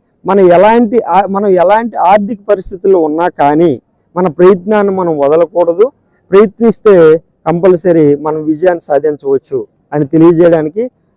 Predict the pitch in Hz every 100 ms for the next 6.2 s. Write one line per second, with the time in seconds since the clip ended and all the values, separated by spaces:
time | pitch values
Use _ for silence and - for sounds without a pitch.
0 | - 170 165 165 156 147 156 165 170 180
1 | 156 202 214 180 180 160 175 165 175 170
2 | 202 214 - 180 165 - 165 170 185 185
3 | 180 156 160 151 151 127 135 _ _ _
4 | 165 - 190 160 190 202 214 208 175 156
5 | - 180 151 151 151 156 131 143 139 139
6 | 165